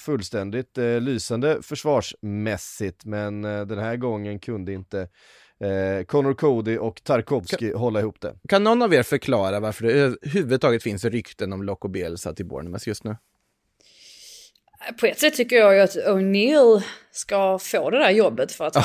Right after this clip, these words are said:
Speaker 3: han
Speaker 2: utan
Speaker 3: kan,
Speaker 2: tvekan.
Speaker 3: han kan inte, han kan inte göra mer i alla fall
Speaker 2: Nej,
Speaker 3: än vad han
Speaker 2: utan
Speaker 3: har.
Speaker 2: tvekan.
Speaker 3: Eh, jag måste säga också att, ehm, alltså just med Bournemouth, det finns inget lag jag är mer imponerad av än Bournemouth.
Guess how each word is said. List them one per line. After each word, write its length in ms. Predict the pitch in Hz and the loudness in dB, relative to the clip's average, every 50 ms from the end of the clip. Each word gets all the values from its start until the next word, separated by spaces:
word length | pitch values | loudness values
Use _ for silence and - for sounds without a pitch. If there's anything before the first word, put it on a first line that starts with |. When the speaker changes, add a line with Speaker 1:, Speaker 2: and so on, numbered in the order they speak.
| - | 4
Speaker 3:
han 100 | 165 185 - | 4 4 4
Speaker 2:
utan 260 | - 196 151 131 123 | 4 4 2 2 2
Speaker 3:
kan, 120 | - - | 2 2
Speaker 2:
tvekan. 160 | 151 143 - - | 2 2 2 0
Speaker 3:
han 200 | 226 196 - - | 0 -2 0 0
kan 160 | - 240 269 | 2 2 2
inte, 520 | 285 262 190 - - 196 185 180 180 180 180 | 2 0 0 2 2 2 4 4 2 0 -2
han 140 | - 202 196 | -2 -2 -2
kan 80 | 196 285 | 0 0
inte 120 | 277 214 | 0 4
göra 320 | 190 196 240 247 190 175 214 | 4 6 6 6 6 4 4
mer 200 | 311 349 104 185 | 2 0 0 0
i 40 | |
alla 140 | 180 180 190 | 0 -2 -2
fall 220 | - - - 82 - | -2 -4 -6 -6 -4
Speaker 2:
Nej, 180 | - 107 - - | -2 -2 -2 -2
Speaker 3:
än 100 | 202 202 | -2 0
vad 80 | 202 190 | 0 0
han 80 | 190 185 | 2 2
Speaker 2:
utan 100 | 185 190 | 2 2
Speaker 3:
har. 280 | 185 185 185 185 180 - | 4 4 4 2 0 -2
Speaker 2:
tvekan. 180 | - - 285 - _ _ _ _ - - - - - 220 - - 160 196 | -4 -8 -8 -10 _ _ _ _ -20 -20 -4 0 2 2 2 2 -2 -2
Speaker 3:
Eh, 80 | - 277 | 2 4
jag 300 | 240 233 202 180 170 - | 6 6 6 6 2 0
måste 240 | 208 240 269 - 233 | -4 -4 -4 -4 -4
säga 360 | - - 240 226 214 214 220 | -2 0 2 2 2 2 2
också 220 | 208 202 - - 190 | 0 -2 -4 -4 -4
att, 180 | 180 180 - _ - - - _ _ _ _ _ _ _ _ - - 104 - 107 | -6 -6 -8 _ -18 -18 -18 _ _ _ _ _ _ _ _ -18 -14 -12 -10 -10
ehm, 600 | 104 104 101 95 - - - - - - - - | -10 -12 -12 -14 -14 -14 -16 -16 -18 -18 -16 -12
alltså 180 | - 196 196 214 | -12 -10 -8 -6
just 180 | 220 214 - | -8 -6 -6
med 100 | 208 196 | -8 -4
Bournemouth, 600 | 202 262 247 220 208 196 190 190 185 180 180 180 - - - - - - _ _ _ _ _ _ _ _ _ _ | 0 4 4 4 4 2 -2 -6 -6 -6 -6 -8 -12 -20 -20 -20 -20 -20 _ _ _ _ _ _ _ _ _ _
det 80 | - 220 | -6 0
finns 280 | - 262 233 214 214 254 | 2 2 2 2 0 0
inget 240 | 262 254 240 - | 0 0 0 2
lag 240 | 233 226 208 202 190 190 | 4 4 4 4 4 2
jag 80 | 196 | 0
är 40 | 196 | -2
mer 160 | 202 202 190 | 0 0 0
imponerad 520 | 185 185 180 175 190 185 175 170 170 185 208 | 0 0 -2 -4 -4 -2 -2 0 0 2 2
av 220 | 190 175 170 - | 0 0 -2 -4
än 200 | - 175 175 170 175 _ - | -6 -6 -6 -8 -12 _ -4
Bournemouth. 460 | 202 185 175 165 170 170 170 160 | -2 0 0 -2 -4 -8 -12 -12